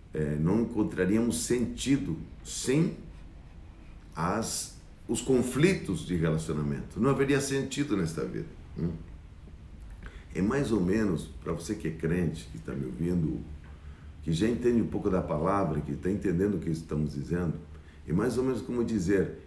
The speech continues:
"Eu amo a Cristo e não amo o seu corpo." "A sua esposa não me interessa." <laughs> É mais ou menos isso, né?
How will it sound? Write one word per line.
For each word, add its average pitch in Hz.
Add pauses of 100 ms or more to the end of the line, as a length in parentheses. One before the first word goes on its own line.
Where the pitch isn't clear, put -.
(160)
"Eu 123
amo 139
a -
Cristo 110
e 117
não 101
amo 90
o 85
seu 87
corpo." - (1500)
"A -
sua -
esposa 113
não 113
me 107
interessa." - (380)
<laughs> 104 (640)
É 135
mais 117
ou 143
menos 101
isso, - (220)
né? 123